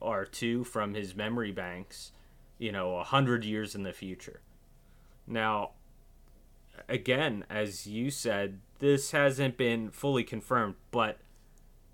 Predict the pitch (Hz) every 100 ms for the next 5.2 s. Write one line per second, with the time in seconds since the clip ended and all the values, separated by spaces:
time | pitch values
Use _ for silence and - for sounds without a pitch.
0 | - - - - - 107 117 - 147 127
1 | 131 135 131 127 - 135 117 - 139 123
2 | 123 - 131 120 113 - 95 107 104 107
3 | - 127 107 95 123 - 127 127 131 123
4 | 170 139 120 120 - - 98 90 87 -
5 | -